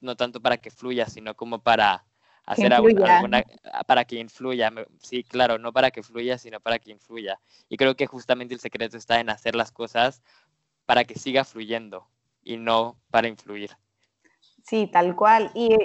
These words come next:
Speaker 2: creo que tocaste un punto muy, como muy importante y que igual no habíamos tenido oportunidad de platicar tú y yo. Existe el libre albedrío. ¿Y qué es
Speaker 1: Ujú.
Speaker 2: esto?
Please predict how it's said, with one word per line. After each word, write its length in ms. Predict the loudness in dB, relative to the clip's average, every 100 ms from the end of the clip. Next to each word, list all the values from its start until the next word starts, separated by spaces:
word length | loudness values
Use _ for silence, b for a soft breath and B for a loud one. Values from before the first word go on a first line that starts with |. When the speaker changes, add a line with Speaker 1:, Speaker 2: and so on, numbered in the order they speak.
| 0 _ 2
Speaker 2:
creo 200 | 4 4
que 80 |
tocaste 560 | 0 -2 -2 -2 -2 -2
un 260 | -2 -4 -6
punto 400 | -6 -4 -2 0
muy, 640 | 0 0 -2 -4 -6 -10 _ _ _ _ _ _ _
como 200 | 2 4
muy 140 | 6
importante 680 | 6 6 4 4 2 4 2
y 100 | 2
que 80 | 2
igual 400 | 4 4 4 0
no 200 | -4 2
habíamos 440 | 4 4 4 2 0
tenido 460 | -2 0 6 8 8
oportunidad 720 | 6 2 2 2 4 6 6
de 140 | 4 4
platicar 640 | 2 2 2 4 4 4
tú 80 | 0
y 140 | 2
yo. 360 | 4 6 4 0 B B B 2
Existe 560 | 4 4 4 4 6
el 100 | 2
libre 260 | 2 4 6
albedrío. 640 | 6 4 4 2 2 0 -4 _ _ _
¿Y 140 | -2
qué 120 | 2 2
es 120 | 4
Speaker 1:
Ujú. 100 | -2
Speaker 2:
esto? 360 | 2 6 8